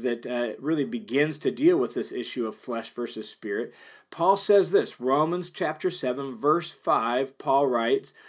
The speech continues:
"For when we were in the flesh, the sinful passions which were aroused by the law," and he's gonna go on and make his point.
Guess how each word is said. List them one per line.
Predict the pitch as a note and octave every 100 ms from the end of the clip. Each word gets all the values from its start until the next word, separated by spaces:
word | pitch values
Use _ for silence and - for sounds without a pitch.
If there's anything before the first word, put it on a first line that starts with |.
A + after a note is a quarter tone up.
| - - _ _
"For | - F3 E3+ E3 C#3 - _ _ -
when | C3+ C#3+ F3 G#3+ A3 G#3 F#3+ E3
we | G3+ G3+ F3 D3+
were | D#3 D#3+ A3 G3+ C#3+ C#3+ D#3 -
in | D3+ D#3+ D#3+
the | D#3+
flesh, | D3 - F#3+ D3 - - - - _ _
the | B2+
sinful | - D3 C3+ C#3
passions | C3 D3+ C#3 - B2+ A#2+
which | B2 -
were | B2
aroused | A#2 A#2 A2+ A2
by | G#2+ G#2
the | G#2+
law," | G2 F#2+ G2
and | G#2+
he's | G2+
gonna | G#2 G2+
go | G2+ F#2+
on | F#2+ G2+
and | F#2
make | F#2+
his | G#2+
point. | - G3 D3+